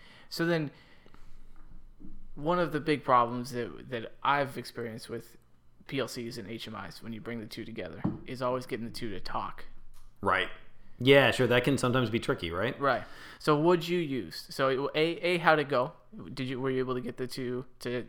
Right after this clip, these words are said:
Speaker 1: to talk easily?
Speaker 2: Yep.
Speaker 1: And then what communication protocol did you use?
Speaker 2: Yeah. So, uh, actually, that part was mostly seamless. The only issue I ran into is, um, originally I was planning to use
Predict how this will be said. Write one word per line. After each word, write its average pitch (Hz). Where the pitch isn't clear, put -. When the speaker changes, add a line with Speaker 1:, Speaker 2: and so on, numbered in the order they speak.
Speaker 1:
to 127
talk 120
easily? 123
Speaker 2:
Yep. -
Speaker 1:
And 135
then 127
what 131
communication 127
protocol 104
did 110
you 107
use? 92
Speaker 2:
Yeah. 180
So, 160
uh, 127
actually, 156
that 151
part 180
was -
mostly 156
seamless. 117
The -
only 170
issue 156
I 143
ran 131
into 127
is, 104
um, 95
originally 175
I -
was 120
planning 139
to 123
use 117